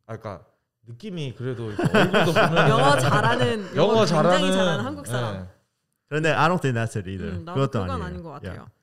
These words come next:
Speaker 1: 그래? 나는 처음에
Speaker 2: 왜냐면 여기도 영어 잘하고 어쨌든
Speaker 1: 아, 영어요?
Speaker 2: 반 정도지만 영어 하는데 우리한테는 불-, 이렇게 잘 안 오는데 케빈한테는 누구든 되게 잘 가서 얘기도 나누고 그러더라고요. 그래서 궁금했어요.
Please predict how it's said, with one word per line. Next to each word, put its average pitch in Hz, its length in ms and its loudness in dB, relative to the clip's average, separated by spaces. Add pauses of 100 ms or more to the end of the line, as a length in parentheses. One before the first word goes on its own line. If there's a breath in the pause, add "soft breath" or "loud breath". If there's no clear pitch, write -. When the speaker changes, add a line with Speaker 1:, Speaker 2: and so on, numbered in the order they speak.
(120)
Speaker 1:
그래? 107 160 -14
나는 120 240 -8
처음에 277 160 -8
Speaker 2:
왜냐면 349 220 -6
여기도 247 360 -8
영어 208 240 -8
잘하고 190 800 -14
어쨌든 233 340 -12
Speaker 1:
아, - 260 -8
영어요? 104 300 -12
Speaker 2:
반 196 160 -10
정도지만 208 520 -12
영어 175 160 -10
하는데 220 440 -12 (680)
우리한테는 277 760 -12
불-, 196 380 -10
이렇게 190 180 -16
잘 185 360 -10
안 160 140 -14
오는데 185 360 -14 (140)
케빈한테는 320 800 -10
누구든 226 440 -12
되게 175 260 -12
잘 180 760 -12
가서 185 400 -14
얘기도 175 280 -12
나누고 175 440 -14
그러더라고요. 156 680 -16 (440)
그래서 202 160 -18 (220)
궁금했어요. 220 1200 -12